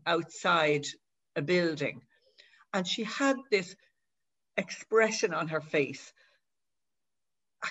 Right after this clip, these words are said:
I can't even describe it, but it haunted me to this day. She looked totally as if her whole soul had been sucked out of her. Now, this was about three or four years after the tsunami,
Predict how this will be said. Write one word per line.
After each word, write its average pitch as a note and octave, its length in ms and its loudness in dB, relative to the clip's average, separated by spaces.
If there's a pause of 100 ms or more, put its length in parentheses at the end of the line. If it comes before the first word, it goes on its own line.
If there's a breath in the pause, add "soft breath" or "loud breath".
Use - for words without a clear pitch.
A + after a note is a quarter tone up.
(140)
I A3+ 40 -6
can't D4+ 340 0
even A#3+ 200 -2
describe G3 760 0
it, C#3+ 180 -4
but F3+ 280 2
it G3 80 -4
haunted B3+ 680 2
me F3+ 160 -6
to E3+ 140 -8
this E3 260 -4
day. C#3+ 420 0 (440 loud breath)
She A#3 240 0
looked A3+ 240 4 (500)
totally C#4 540 4
as G3 160 0
if G#3+ 140 0
her F3 120 2
whole A#3+ 300 0
soul A3 580 6
had F3 220 -4
been D#3 160 -6
sucked - 400 0
out D3 240 4
of C#3+ 80 -8
her. G#2+ 300 -4
Now, F#3 160 4
this C#4 200 0
was D#4 160 -2
about A3 380 4
three A3+ 220 -2
or G3+ 40 2
four G3 280 0
years E3+ 420 -2
after F#3+ 380 2
the F#3 100 -12
tsunami, D3 680 -4